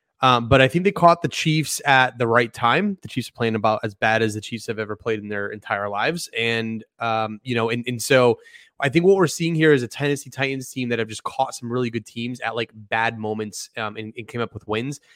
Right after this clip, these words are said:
The Colts are actually getting hot here. I like Carson Wentz and how he's been playing lately. Um, and right now, the Colts defense is ranked fourth against the run. So I think this is gonna be a true test to see how good the Colts defense is really against,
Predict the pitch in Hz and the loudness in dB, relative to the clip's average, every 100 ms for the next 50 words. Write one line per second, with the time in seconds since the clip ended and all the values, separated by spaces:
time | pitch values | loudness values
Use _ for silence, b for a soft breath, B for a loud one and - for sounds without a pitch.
0 | b - - 156 190 190 - 139 139 120 | b -8 0 2 4 2 2 0 2 0
1 | - 127 139 - 139 127 131 - 135 - | 2 2 2 0 2 2 0 0 -2 -2
2 | 120 120 120 113 117 113 113 - 113 113 | -4 -4 -4 -4 -2 -4 -10 -8 -4 -4
3 | 110 110 117 117 113 b b b b 110 | -2 -2 0 -2 -4 b b b b -4
4 | 107 - 139 156 190 208 170 - 180 147 | -4 -4 2 2 2 0 -2 -2 -2 -2
5 | 135 151 143 127 110 113 101 117 123 - | -6 -2 -2 -2 -6 -12 -6 -6 -6 -12
6 | - 131 156 156 139 127 - 110 120 123 | -2 2 2 0 -4 -4 -4 -2 0 0
7 | 101 - 127 123 156 165 160 190 175 147 | -2 -4 -2 -2 -2 -4 -2 0 0 -2
8 | - 147 - 131 - 120 - 117 120 117 | -2 -4 -2 -4 -4 -12 -10 -2 -2 -2
9 | 123 123 113 - 120 113 - 110 127 113 | -4 -4 -8 -6 -6 -6 -8 -8 -4 -6
10 | 113 104 113 131 143 b b b - 117 | -6 -4 2 2 2 b b b -8 -2
11 | 117 - | -2 -4